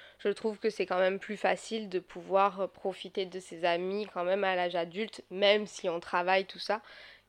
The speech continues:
que quand on était au lycée, à part... Euh, si on se faisait des, des bons amis, euh,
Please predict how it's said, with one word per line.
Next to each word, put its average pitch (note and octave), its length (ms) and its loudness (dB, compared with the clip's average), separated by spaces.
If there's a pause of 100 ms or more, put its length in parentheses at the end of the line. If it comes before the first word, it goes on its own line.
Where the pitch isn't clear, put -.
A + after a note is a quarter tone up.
que E3 560 -4
quand E3+ 240 -10
on - 20 -10
était - 280 -10
au F3 80 -4
lycée, F#3+ 760 -2
à - 60 -14
part... F3+ 320 -4
Euh, E3+ 220 -6 (540)
si - 160 -4
on G3 80 2
se - 80 -10
faisait F#3 240 -6
des, F3+ 260 -2
des E3+ 120 -4
bons F#3 340 -2
amis, G#3 560 2
euh, F3+ 260 4